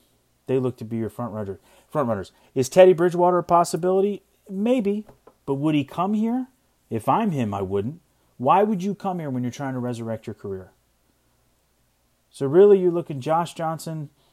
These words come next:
Colt McCoy, and you might be looking at a, a drafted quarterback if they get lucky or if they get crazy and start trading draft picks.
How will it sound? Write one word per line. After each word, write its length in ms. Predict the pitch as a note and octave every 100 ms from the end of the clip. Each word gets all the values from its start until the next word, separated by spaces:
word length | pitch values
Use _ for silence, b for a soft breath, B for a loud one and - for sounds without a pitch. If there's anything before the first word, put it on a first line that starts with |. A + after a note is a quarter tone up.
| _ -
Colt 260 | E3 E3
McCoy, 600 | D3+ C3 D3 C#3 C3 C3 -
and 160 | B2+ B2
you 80 | B2+
might 240 | E3+ F3
be 80 | E3
looking 400 | C#3+ C#3 C3+ C3+
at 260 | C3 B2 -
a, 220 | A#2+ A#2
a 80 | B2+
drafted 480 | A2+ B2+ E3 - B2
quarterback 580 | - A#2+ A2 A2 G#2+ -
if 140 | G#2+
they 80 | G#2+
get 220 | G#2 G#2
lucky 420 | B2 D#3 E3+ E3+ - b b b -
or 160 | A#2+ A2+
if 80 |
they 120 | - A2
get 220 | G#2+ -
crazy 400 | - D#3 C#3+ B2
and 80 | A2+
start 220 | - A2
trading 320 | - A2 G#2
draft 340 | G#2+ C#3+ C3 -
picks. 340 | F#2+ - -